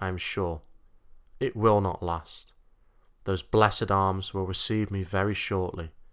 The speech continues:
never to part. Victoria had convinced herself that she would be unable to cope and entered a long period of immense grief. Her palaces were frozen in time.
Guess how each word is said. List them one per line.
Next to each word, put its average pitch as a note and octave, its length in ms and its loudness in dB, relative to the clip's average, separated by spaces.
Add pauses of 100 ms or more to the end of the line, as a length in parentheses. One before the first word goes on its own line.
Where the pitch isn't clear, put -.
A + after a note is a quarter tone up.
(640)
never F#2 280 -2
to - 120 -10
part. F2+ 500 -4 (760)
Victoria A2+ 520 6
had A2+ 200 6
convinced A2 460 -2
herself F2+ 400 -2
that - 160 -8
she - 120 -6
would F#2 160 -4
be G2+ 200 -8 (100)
unable A2 400 0
to - 140 -10
cope - 400 -4 (320)
and F#2+ 200 -6
entered G#2 440 -4 (420)
a G#2+ 80 -2
long A2 420 2
period F2 460 -2
of F#2+ 100 -8
immense F2 560 -6
grief. D#2+ 300 -10 (1300)
Her G#2+ 80 0
palaces B2 520 8
were B2 100 -2
frozen A2+ 400 4
in G#2+ 100 -2
time. F#2+ 440 -4